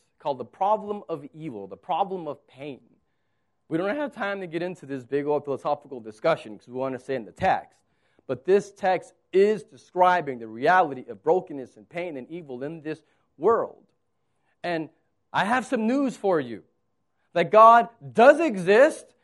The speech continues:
and he is good. And he is on his throne and he has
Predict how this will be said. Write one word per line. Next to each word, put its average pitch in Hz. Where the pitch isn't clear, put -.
and 208
he 226
is 254
good. 240
And 180
he 196
is 320
on 180
his 170
throne 175
and 170
he 170
has 220